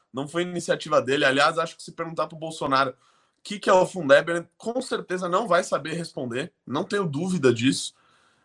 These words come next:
Ah, se perguntar pra ele da reforma tributária que foi enviada, ele também não vai fa-, não vai saber responder. Foi uma reforma tributária que a gente vai falar ainda mais pra frente, que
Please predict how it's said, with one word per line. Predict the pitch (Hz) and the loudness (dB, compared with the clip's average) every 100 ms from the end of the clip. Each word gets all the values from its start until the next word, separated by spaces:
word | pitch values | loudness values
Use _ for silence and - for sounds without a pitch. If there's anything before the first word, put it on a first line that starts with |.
| - | 6
Ah, | 127 131 127 | 8 10 8
se | 127 | 2
perguntar | - 170 175 170 | -4 -2 0 0
pra | 175 175 | 4 4
ele | 180 | 6
da | 170 | 6
reforma | 175 170 165 180 | 6 4 -2 -2
tributária | 180 175 165 - 139 147 | -4 -8 -12 -2 2 2
que | 139 | -2
foi | - 151 | -8 -8
enviada, | 131 139 151 | 0 0 0
ele | |
também | 151 170 175 | -10 -12 -12
não | 226 269 | -8 -6
vai | 175 170 196 | 2 2 4
fa-, | 175 147 | -2 -4
não | 151 190 233 | -8 -10 -4
vai | 160 175 | -2 -2
saber | - 139 | -2 -10
responder. | 139 - 110 131 165 _ _ _ _ | -14 -16 -12 -12 -12 _ _ _ _
Foi | 135 | -8
uma | 151 | -2
reforma | 147 143 143 135 | -2 -2 -2 -2
tributária | 135 131 131 127 | -6 -2 0 0
que | |
a | 123 | -6
gente | 127 123 | -8 -2
vai | 151 | -4
falar | - 120 | -2 -4
ainda | 120 | -4
mais | 117 123 117 | -6 -6 -6
pra | 104 | -8
frente, | - 131 135 | -2 -2 -2
que | - 139 | 0 -2